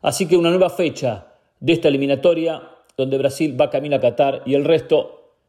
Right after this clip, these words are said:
sigue peleando por conseguir un boleto a la próxima Copa del Mundo. Complicada sin dudas,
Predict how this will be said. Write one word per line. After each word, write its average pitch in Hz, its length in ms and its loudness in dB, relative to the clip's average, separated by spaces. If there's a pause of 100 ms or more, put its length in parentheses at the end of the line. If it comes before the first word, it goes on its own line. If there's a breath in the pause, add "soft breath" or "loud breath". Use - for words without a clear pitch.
sigue 147 380 -2
peleando 131 460 -4
por 117 100 -4
conseguir 113 320 -4
un 123 60 -4
boleto 117 720 -4
a 117 80 -2
la 107 100 -2
próxima 113 380 -8
Copa 101 480 -10
del 107 280 -8
Mundo. 87 600 -14
Complicada 165 600 0
sin 147 200 -6
dudas, 110 480 -2